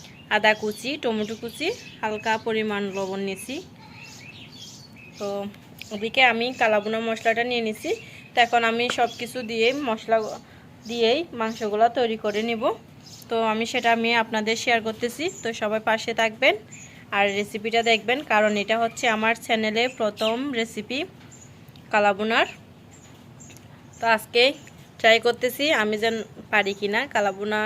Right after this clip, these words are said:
রেসিপিটা। তো শেয়ার করতেছি আপনাদের, সবাই পাশে থাকবেন। আর আমার ভিডিওতে লাইক, কমেন্ট, শেয়ার করে যাবেন, চ্যানেলটা সাবস্ক্রাইব করবেন।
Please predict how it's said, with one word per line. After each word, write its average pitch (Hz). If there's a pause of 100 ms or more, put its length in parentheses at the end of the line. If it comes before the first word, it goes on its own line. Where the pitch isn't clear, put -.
(100)
রেসিপিটা। 214 (540)
তো - (100)
শেয়ার 240
করতেছি 226 (120)
আপনাদের, 226 (240)
সবাই 226
পাশে 214
থাকবেন। 220 (600)
আর 208
আমার 220
ভিডিওতে 233
লাইক, 214
কমেন্ট, 220
শেয়ার 233
করে 220
যাবেন, 247 (720)
চ্যানেলটা 214
সাবস্ক্রাইব 226 (100)
করবেন। 214